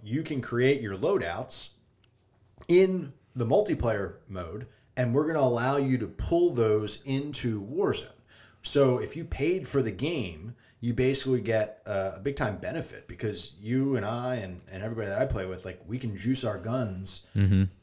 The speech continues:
Speaker 2: Yeah.
Speaker 1: anytime we want. If I wanna you know, go, if I'm sick of the kilo and I wanna juice the grow up, I can go play multiplayer to juice the grow.
Speaker 2: Yeah.
Speaker 1: Um, the, the people who just bought, or not bought, people that downloaded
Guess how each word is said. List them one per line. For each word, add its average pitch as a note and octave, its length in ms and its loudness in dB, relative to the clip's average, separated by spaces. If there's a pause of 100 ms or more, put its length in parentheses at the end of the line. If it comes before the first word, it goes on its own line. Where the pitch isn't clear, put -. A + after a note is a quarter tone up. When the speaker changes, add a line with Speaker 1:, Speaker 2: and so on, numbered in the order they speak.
Speaker 2:
Yeah. G2 100 4
Speaker 1:
anytime C3 320 4
we A#2 80 2
want. A#2+ 280 0
If G2+ 120 -8
I G#2+ 100 2
wanna A2 440 -2 (260)
you G#2 60 -8
know, F#2 240 -6
go, A2 440 -2 (140)
if A2 140 -8
I'm A2+ 160 -2
sick - 180 0
of C#3 60 0
the C3 60 0
kilo D3+ 360 4
and B2 80 2
I A#2 60 2
wanna A#2+ 240 0
juice A#2+ 300 -4
the A#2+ 60 -6
grow B2+ 320 2
up, E3 220 4
I A2 60 2
can A#2 180 -2
go A2+ 300 2
play A#2+ 260 0
multiplayer A2+ 500 -2
to G2 80 -6
juice G2 220 -10
the A2 80 -10
grow. C#3 340 -2
Speaker 2:
Yeah. F#2+ 360 4
Speaker 1:
Um, G2+ 560 -8 (100)
the, A2 580 0 (200)
the G#2+ 80 -8
people E3 260 0
who C#3+ 100 4
just B2 300 -2
bought, A#2+ 500 -4
or A2 80 -12
not A2 220 -6
bought, F#2 420 -4
people C#3+ 220 -2
that F#2+ 240 -2
downloaded A#2 600 0